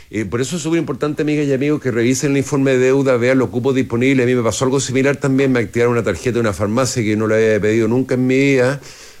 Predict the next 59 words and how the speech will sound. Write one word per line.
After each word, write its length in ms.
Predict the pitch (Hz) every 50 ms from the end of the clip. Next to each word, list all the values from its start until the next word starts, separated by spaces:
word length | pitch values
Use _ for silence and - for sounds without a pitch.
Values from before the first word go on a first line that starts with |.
| - -
Ah, 200 | 92 107 117 110
eh, 760 | 90 92 101 104 101 95 98 98 95 95 98 95 95 92 80 -
y 160 | 101 107 95
por 160 | - 110 110
lo 100 | 104 98
tanto 320 | 113 123 127 - - 120
uno 180 | 110 110 117 113
puede 200 | 98 123 123 120
llevar 140 | 120 120 123
un 40 | 120
mejor 220 | 98 - 127 123
control 260 | - 110 - 127 120
de 40 | 101
su 80 | 117 110
finanza. 380 | 98 117 110 107 - - - - - - - - - -
Nos 180 | 107 139 147 -
queda 160 | - 208 233
un 120 | 240 226
minuto, 380 | 214 208 208 226 226 220 220 196
un 160 | - 185 180
auditor 320 | 185 185 185 170 180 196
nos 140 | 214 214 175
pregunta 580 | - 170 156 156 185 185 185 - 196 196 190 196 - - - -
sobre 240 | - - 147 147 135
la 100 | 139 139
gradualidad 600 | 139 135 131 127 131 131 131 135 143 160 165 165
de 100 | 170 175
esto, 220 | 175 175 - 170 160
si 140 | 120 147 135
podemos 260 | 120 143 143 156 151
recordarla, 480 | 151 131 139 131 123 147 147 147 147
por 120 | 131 143 131
favor, 300 | - - 143 143 147 147
¿por 160 | 143 135 110
qué, 240 | - 156 160 160 127
por 240 | 104 - - 127 123
qué 220 | - 165 180 185
es 40 | 170
gradual 460 | 165 165 151 151 156 165 165 165 165
y 80 | 160 143
por 160 | 127 127 -
qué 160 | - 151 -
se 120 | - -
optó 200 | 139 117 - 156
por 140 | 139 139 139
este 160 | 139 131 139
mecanismo 460 | 127 127 117 123 120 139 147 143 147 143
y 40 |
cómo 220 | 123 139 139 139 135
va 100 | 131 127
a 40 | 117
ser 280 | - - 127 127 123 110
la 140 | 110 107
gradualidad 540 | 110 107 110 107 110 107 107 107 110 110 113
del 100 | 113 113
aumento 460 | 110 107 110 113 110 101 - 110 107
del, 420 | 104 101 95 95 90 87 85 69 69
del 160 | 95 90 87
cupo? 400 | - - 95 80 65 69 64 -